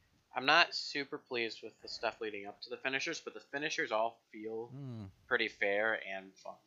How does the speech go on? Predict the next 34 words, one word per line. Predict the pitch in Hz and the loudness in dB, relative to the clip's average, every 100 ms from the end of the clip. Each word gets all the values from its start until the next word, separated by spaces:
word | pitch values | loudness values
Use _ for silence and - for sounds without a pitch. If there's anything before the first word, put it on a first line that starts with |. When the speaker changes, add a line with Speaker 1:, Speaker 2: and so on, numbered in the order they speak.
| _ _ _ _ _ _ _ _ | _ _ _ _ _ _ _ _
Speaker 2:
Yeah, | 117 120 | -6 -4
I | 120 | -4
think | 160 151 - - - _ _ _ _ _ _ _ - | -4 -8 -12 -20 -20 _ _ _ _ _ _ _ -2
Speaker 1:
I | |
Speaker 2:
both | 104 123 | 0 0
Speaker 1:
think | 123 | 0
Speaker 2:
the | |
Speaker 1:
the | 101 | 0
Speaker 2:
one | 85 85 110 | 0 -4 -4
drops | 113 110 113 117 - | -2 0 0 -2 -4
are | 101 92 87 - _ _ _ _ | -2 -2 -2 -6 _ _ _ _
Speaker 1:
Fine. | - - | -10 -6
Speaker 2:
probably | 82 87 92 98 98 | -4 -4 -4 -4 -4
too | - 104 98 | -6 -6 -6
good. | 98 98 95 95 95 90 - _ | -4 -2 0 0 -2 -6 -10 _
Speaker 1:
Oh, | 123 127 | 2 4
you | 107 | 2
think | - 131 | -2 -6
so? | - 214 240 _ _ _ | -2 -2 -4 _ _ _
Speaker 2:
Both | 95 98 - | -4 -4 -4
the | 101 | -8
twos, | - - 95 92 95 101 101 98 - | -8 -12 -6 -4 -2 -4 -6 -8 -12
uh, | 90 87 - | -8 -8 -8
two | - 131 | -4 -2
of | |
the | 127 | -2
twos | - 123 123 117 | -6 -4 -4 -4
are | 117 | -6
probably | - - 107 120 120 123 | -6 -2 -2 -2 -4 -4
too | 123 - 120 | -4 -8 -8
good. | 117 113 113 117 113 104 - _ _ | -8 -6 -4 -4 -4 -8 -12 _ _
The | - | -10
threes | - - 90 101 113 110 101 98 | -8 -6 -2 -2 0 -2 -4 -2
are | 98 92 95 90 87 87 87 87 85 | 0 2 2 2 0 -2 -4 -6 -8